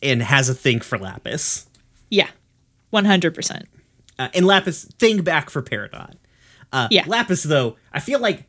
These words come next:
Speaker 1: Lapis is just under Amethyst on the they fucking meter,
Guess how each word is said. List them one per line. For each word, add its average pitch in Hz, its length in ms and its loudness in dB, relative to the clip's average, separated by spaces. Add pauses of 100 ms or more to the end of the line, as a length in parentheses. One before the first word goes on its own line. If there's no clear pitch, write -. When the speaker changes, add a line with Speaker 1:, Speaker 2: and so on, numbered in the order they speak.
(140)
Speaker 1:
Lapis 180 460 0
is 135 160 -2
just 151 640 -2
under 143 340 0
Amethyst 120 540 -4
on 110 120 -2
the 104 60 -6
they 110 220 -2
fucking 107 340 -6
meter, 107 320 -6